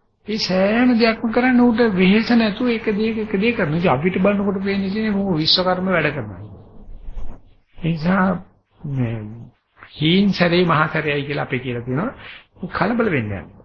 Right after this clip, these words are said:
ප්‍රතිඵල බලාපොරොත්තු වෙන්න ගන්න එපා. පටන් ගන්නකොට බොහෝම සෑල්ලුවට ගන්න. මොක දැඩිව හිතට ගත්තොත් එහෙම මොනවක් කරන්න. ඒක නිසා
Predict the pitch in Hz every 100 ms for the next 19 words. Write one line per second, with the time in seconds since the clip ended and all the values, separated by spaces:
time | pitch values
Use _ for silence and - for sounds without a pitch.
0 | _ - 147 185 208 214 208 196 180 135
1 | 123 107 110 113 117 190 - - _ _
2 | _ _ _ - - 233 247 240 233 240
3 | 262 226 208 220 277 311 247 202 190 185
4 | 190 180 101 - _ _ _ _ _ _
5 | _ _ _ _ _ - - 127 147 139
6 | 131 175 214 190 190 180 170 - 175 -
7 | 190 214 175 160 165 - 101 80 73 _
8 | _ _ _ _ _ _ 170 156 143 127
9 | 143